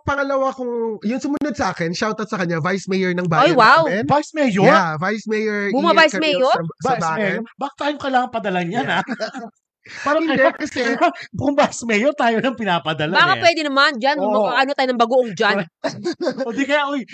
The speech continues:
Speaker 3: bigyan mo na ako isang kalsada dyan.
Speaker 2: Oo.
Speaker 1: <laughs> Hindi, yung kapatid ko
Speaker 2: Isang
Speaker 1: kasi,
Speaker 2: kalsada.
Speaker 1: hindi ko siya inuobliga kasi may sarili na siyang family.
Speaker 3: Ah,
Speaker 1: She got three
Speaker 3: mm,
Speaker 1: kids.
Speaker 2: Oo.
Speaker 1: Di ba?
Speaker 3: Okay.
Speaker 1: Yun yung priority niya, to provide for her
Speaker 3: Okay.
Speaker 1: family.
Speaker 3: Fair.
Speaker 2: Wait lang, wait lang. Um,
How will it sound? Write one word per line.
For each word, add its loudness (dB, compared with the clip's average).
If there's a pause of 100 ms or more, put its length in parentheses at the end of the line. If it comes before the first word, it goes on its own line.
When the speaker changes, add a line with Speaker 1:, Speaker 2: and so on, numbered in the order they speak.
Speaker 3:
bigyan -6
mo -6
na -6
ako -8
isang -12
kalsada -8
dyan. -4
Speaker 2:
Oo. 4 (120)
Speaker 1:
<laughs> - (640)
Hindi, 0
yung -6
kapatid -4
ko -2
Speaker 2:
Isang -6
Speaker 1:
kasi, -4
Speaker 2:
kalsada. -2
Speaker 1:
hindi -4
ko -14
siya -8
inuobliga -8 (100)
kasi -8 (460)
may -6
sarili -6
na -8
siyang -10
family. -12
Speaker 3:
Ah, -8
Speaker 1:
She -6
got -8
three -6
Speaker 3:
mm, -20
Speaker 1:
kids. -8
Speaker 2:
Oo. -10
Speaker 1:
Di -2
ba? -4
Speaker 3:
Okay. -4
Speaker 1:
Yun -6
yung -8
priority -8
niya, -14
to -12
provide -8 (320)
for -8
her -6
Speaker 3:
Okay. -10
Speaker 1:
family. -12
Speaker 3:
Fair. -8
Speaker 2:
Wait -2
lang, 0
wait -6
lang. -6 (320)
Um, 2